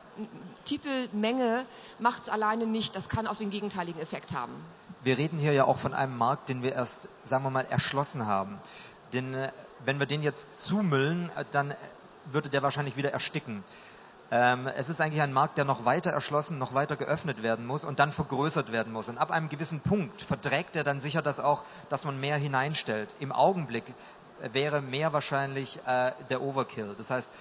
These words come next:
Speaker 2: da ist eher noch Entwicklungsbedarf und, ähm, wenn der sich dementsprechend entwickelt und öffnet,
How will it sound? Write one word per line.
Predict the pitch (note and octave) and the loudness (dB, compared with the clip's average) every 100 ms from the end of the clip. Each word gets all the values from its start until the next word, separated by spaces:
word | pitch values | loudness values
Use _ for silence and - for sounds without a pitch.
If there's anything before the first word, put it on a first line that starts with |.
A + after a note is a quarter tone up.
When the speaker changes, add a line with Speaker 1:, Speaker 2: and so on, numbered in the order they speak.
| - | -4
Speaker 2:
da | B2+ | -2
ist | C3+ - | -2 -2
eher | D#3 | -2
noch | C#3+ - - | 0 -4 -6
Entwicklungsbedarf | C#3+ C#3 F3+ F3 F3+ F3 - - B2 C#3+ C3+ C3+ E3 F#3+ - - | -6 -2 -2 2 0 0 -6 -12 -4 2 4 4 2 -4 -10 -4
und, | D3 C#3+ C#3+ C#3+ D#3 | 0 0 -2 -6 -2
ähm, | C#3+ C#3 C#3 - - - - - - - B2+ | 0 0 -2 -8 -18 -20 -20 -20 -20 -12 0
wenn | D#3+ | 4
der | F#3+ D3 | 4 2
sich | D3+ | -2
dementsprechend | - D3+ C#3+ - C#3+ C#3 C3+ | -2 -2 -2 0 -2 -2 -8
entwickelt | B2+ F3 D3+ C#3 | -4 -2 0 -2
und | C3+ C#3 | -2 -2
öffnet, | E3+ B2+ C3 | -2 -2 -4